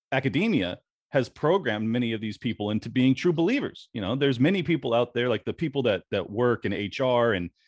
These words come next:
um, you know, hire and, like, hire and fire it within these corporations. They, they hold most of these beliefs themselves,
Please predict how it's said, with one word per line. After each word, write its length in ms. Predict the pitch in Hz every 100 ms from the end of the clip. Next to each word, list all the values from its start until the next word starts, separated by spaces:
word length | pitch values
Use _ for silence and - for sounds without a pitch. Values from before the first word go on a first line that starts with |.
| _ _ -
um, 320 | 95 87 90
you 80 | 101
know, 100 | 90
hire 500 | - 131 127 123 113
and, 220 | 87 87 - _
like, 140 | 107 82 _ _ -
hire 220 | 131 117
and 100 | 107
fire 340 | - 113 117
it 180 | 117 113
within 320 | 101 - 147
these 160 | 165 123
corporations. 680 | - 110 - 98 98 110 95 _ _ _ -
They, 320 | 175 170 - 95 _ _ 120 113 _ _
they 140 | 170
hold 420 | 135 147 233 156
most 240 | 110 107 -
of 100 | 110
these 180 | 107 95
beliefs 340 | 101 101 -
themselves, 560 | 92 85 147 - -